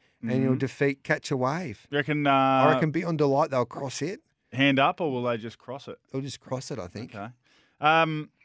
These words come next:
Speaker 2: I'll, uh, I'll have my, uh, twenty each way on number twelve, Mac Dan,
Speaker 1: Yeah, all
Speaker 2: off
Speaker 1: right
Speaker 2: the
Speaker 1: then.
Speaker 2: back row. Hopefully they go, uh, lickety split. Catch a Wave will have to get involved at some stage and, uh, put some pressure into the race. I'm happy to be against him.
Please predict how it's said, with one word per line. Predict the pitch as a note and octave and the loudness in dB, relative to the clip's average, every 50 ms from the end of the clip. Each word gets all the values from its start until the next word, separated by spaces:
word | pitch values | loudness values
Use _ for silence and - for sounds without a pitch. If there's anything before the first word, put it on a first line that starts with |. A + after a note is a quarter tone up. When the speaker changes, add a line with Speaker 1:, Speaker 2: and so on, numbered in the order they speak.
| _ _ _ _ _ _ _ _ - | _ _ _ _ _ _ _ _ -2
Speaker 2:
I'll, | - D3+ D#3+ F3 G3 F3+ E3 D#3+ | 2 4 6 6 6 6 4 6
uh, | D#3+ D3+ D3 D3 C#3+ B2 | 6 6 6 6 6 4
I'll | C3 D3+ E3+ F3+ D#3+ | 4 2 2 4 2
have | D#3 C#3 A#2+ | 2 0 0
my, | C3+ C#3 C3+ C3 C3 C3 B2+ | 0 2 2 4 4 4 4
uh, | B2+ B2 A#2+ A#2+ A#2 A2+ | 4 4 4 2 2 0
twenty | - - C3+ C3 B2+ B2 A#2+ | -2 -2 -2 0 0 0 -2
each | A#2 A2 - - | -2 -4 -4 -2
way | A#2 A2+ A2+ A2+ | -2 0 0 0
on | A2 A2 A2 G#2+ G#2+ G#2+ G#2+ G#2 G#2 | 0 -2 -2 -4 -4 -4 -4 -4 -4
number | G#2+ A2+ A2+ G#2+ G#2+ | -4 -4 -4 -4 -6
twelve, | - - A2+ A2 G#2+ F#2 | -8 -6 -4 -4 -4 -4
Mac | G2+ G#2+ A2+ A2 G#2+ - _ _ | -4 -2 -2 -2 -4 -6 _ _
Dan, | - G2 G#2 G#2 G#2 G2 F2+ D#2+ A#2 | -14 -12 -10 -10 -10 -12 -12 -8 -4
Speaker 1:
Yeah, | A#2+ A2+ G2+ F#2 - _ _ | -4 -2 -2 -4 -6 _ _
all | - G#2 | -8 -8
Speaker 2:
off | F#2 | -8
Speaker 1:
right | F2 - | -8 -8
Speaker 2:
the | G#2+ | -10
Speaker 1:
then. | - A2+ | -6 -4
Speaker 2:
back | G2+ G2 - _ | -4 -4 -4 _
row. | G#2+ G2 G2 F#2 F2 - _ _ _ _ _ _ _ _ _ _ | -6 -6 -6 -6 -8 -12 _ _ _ _ _ _ _ _ _ _
Hopefully | B2 B2+ C3+ C3 - C#3 C3 B2 A#2 A#2 A2 G#2+ - | -2 -2 -2 -2 -2 -2 0 0 0 -2 -4 -6 -6
they | A#2 A2+ A#2 | -6 -6 -4
go, | G2+ B2+ B2 B2 A#2 A#2 A2 G2 - _ _ _ _ _ _ _ - | -4 -2 -2 0 0 -2 -2 -6 -10 _ _ _ _ _ _ _ -4
uh, | A#2 A2 | -2 0
lickety | A#2 B2+ C3 - C3 A#2+ A2+ | 0 0 -2 -2 -2 -4 -6
split. | - - - F3 F#3+ G3 | -6 -6 -4 -4 -4 -2
Catch | - G3 F#3+ - - | -2 -2 -2 -2 -2
a | D#3 | 0
Wave | D3+ C3+ B2+ A#2+ | 2 2 2 2
will | A#2 A#2 | 0 0
have | A#2+ A#2 | -2 -2
to | - A#2+ | -4 -8
get | G#2+ A2+ A2 | -6 -6 -4
involved | A2+ G#2+ G2 A2+ A#2 A#2 A2 G#2 | -4 -4 -2 0 0 0 -2 -4
at | A2+ G#2 - | -8 -12 -6
some | - C3 B2 A#2 | -4 -2 -2 -2
stage | - - - B2+ B2+ C3 B2 - - | -4 -2 0 2 2 2 0 -2 -6
and, | A#2+ A#2 A#2+ | -6 -4 -4
uh, | A#2+ A#2 A#2 A2 | -2 -4 -4 -6
put | - - C3 - | -6 -10 -10 -8
some | - A2+ A2 | -8 -8 -4
pressure | - B2+ A#2+ - - B2 | -4 -4 -4 -4 -4 -6
into | A#2 A2+ A2 | -6 -4 -4
the | A2 A2 | -4 0
race. | A2+ B2+ D3 F#3 G3+ - - - | 0 0 0 0 -2 -6 -8 -4
I'm | A2+ A2+ | 0 2
happy | C3 C#3+ B2+ A#2 A2+ | 2 2 2 0 -4
to | F#2+ | -4
be | F#2+ G2 | -4 -6
against | F#2 E2+ E2+ F2+ F2 E2+ E2 - - | -8 -8 -8 -10 -10 -10 -14 -16 -16
him. | G#2 G#2 G2 F2+ F#2 A#2+ | -16 -14 -14 -14 -16 -18